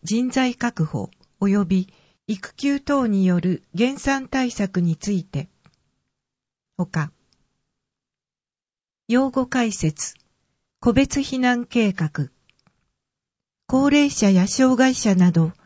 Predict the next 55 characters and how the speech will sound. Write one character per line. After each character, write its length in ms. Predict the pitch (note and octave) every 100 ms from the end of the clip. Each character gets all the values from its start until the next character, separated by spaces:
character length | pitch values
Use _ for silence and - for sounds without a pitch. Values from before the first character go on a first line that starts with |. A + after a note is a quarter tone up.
| _ _ _
自 260 | B3+ C4+ C#4
ら 240 | A3+ F#3+
避 200 | G3 C4+
難 220 | C4 B3
す 160 | - G#3+
る 100 | G3+
こ 140 | G3+
と 120 | G3
が 180 | G3 F3
困 280 | - B3 A3
難 240 | F#3+ F3+
な 220 | D#3+ D#3 - _ _ _
避 140 | -
難 260 | A3+ C4+ C#4
行 320 | - C4 A#3
動 320 | F3 D#3+ C#3 -
要 260 | G3+ C4 A#3+
支 220 | - G#3
援 180 | G#3+ G#3+
者 200 | F#3 E3
が、 240 | D3 D#3+ - _ _ _ _ _ _
周 300 | - C#4 C#4+
囲 120 | A#3+
の 140 | F3+
方 280 | F3+ F#3+ G#3+
々 300 | G3 F#3+ F3
の 180 | D#3+ D3+
支 220 | - A#3+
援 220 | B3+ A#3
を 100 | F3+
得 120 | E3 E3+
な 140 | F#3+
が 140 | D#3+
ら 200 | D#3 D3+ - _ _ _
避 140 | C4+
難 340 | B3 A3 F3 D#3+
を 60 |
行 140 | D#3 G3
う 280 | F#3+ F#3
た 180 | F#3 F#3+
め 160 | F3 E3+
に、 240 | C#3 D3+ - _ _ _ _ _ _
氏 200 | - B3
名 260 | B3+ G#3+ F#3
や 160 | E3+
住 260 | D#3+ G3+ F#3+
所、 320 | F#3 E3 C#3 - _ _ _ -
支 200 | - C#4
援 300 | C4+ G#3+ E3+
を 120 | D#3+
実 180 | E3+ E3
施 220 | - A3+
す 160 | -
る 120 | G3+ G3
方 400 | F#3+ F#3+ E3+